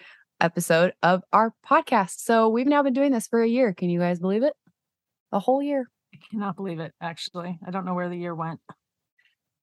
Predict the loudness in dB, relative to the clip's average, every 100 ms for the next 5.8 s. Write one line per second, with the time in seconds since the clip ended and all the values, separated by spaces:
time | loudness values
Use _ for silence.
0 | _ 0 2 4 4 2 4 4 4 2
1 | 2 4 4 4 0 2 2 4 4 2
2 | 2 0 2 2 2 2 2 4 4 2
3 | 2 0 2 2 0 0 -2 -4 _ _
4 | -6 0 0 0 -2 0 2 0 -2 -6
5 | 4 6 6 4 0 -2 0